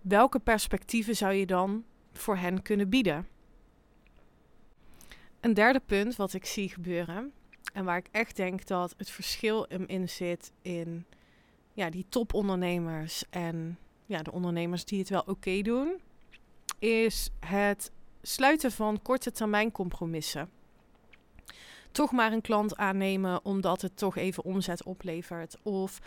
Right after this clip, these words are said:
toch maar onderhandelen over je prijs of toch maar concessies doen in je uren. Korte termijn compromissen zijn echt dodelijk als jij jezelf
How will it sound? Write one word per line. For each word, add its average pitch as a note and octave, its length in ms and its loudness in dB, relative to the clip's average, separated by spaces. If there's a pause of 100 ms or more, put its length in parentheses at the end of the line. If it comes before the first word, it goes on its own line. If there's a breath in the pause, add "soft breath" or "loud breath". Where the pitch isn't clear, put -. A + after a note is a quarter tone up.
(480 loud breath)
toch C#4+ 120 6
maar A#3+ 160 6
onderhandelen G3+ 600 4
over G3 280 2
je G3+ 100 2
prijs F#3 540 0
of - 120 -8
toch C4 220 -2
maar A3 160 2
concessies G#3 580 0
doen F#3+ 200 0
in F#3+ 120 2
je F#3 140 0
uren. F3 480 0 (840 loud breath)
Korte D#4 280 6
termijn B3 440 6
compromissen A3 640 2
zijn F#3+ 220 0
echt - 360 -4
dodelijk B3 960 4 (480)
als G#3+ 420 4
jij G#3+ 480 4
jezelf G#3 880 4